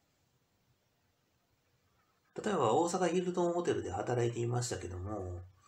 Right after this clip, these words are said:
だから王将というレストランで働いていたから、そこでその当時働いていた人たちの名前は分かっていましたけども、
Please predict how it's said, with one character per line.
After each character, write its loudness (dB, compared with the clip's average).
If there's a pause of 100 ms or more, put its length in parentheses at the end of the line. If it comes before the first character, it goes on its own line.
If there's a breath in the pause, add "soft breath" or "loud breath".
(680 loud breath)
だ -2
か -4
ら -6
王 -2
将 2
と -2
い 4
う 0
レ 2
ス 0
ト -2
ラ -6
ン -8
で -6
働 0
い 0
て -2
い -2
た -2
か -8
ら、 -6
そ -6
こ -2
で -2
そ -2
の 0
当 -2
時 -6
働 -2
い -8
て -4
い -8
た -8
人 -8
た -6
ち -8
の -8
名 -6
前 -6
は -6
分 -4
か -4
っ -8
て -10
い -10
ま -8
し -8
た -6
け -8
ど -8
も、 -8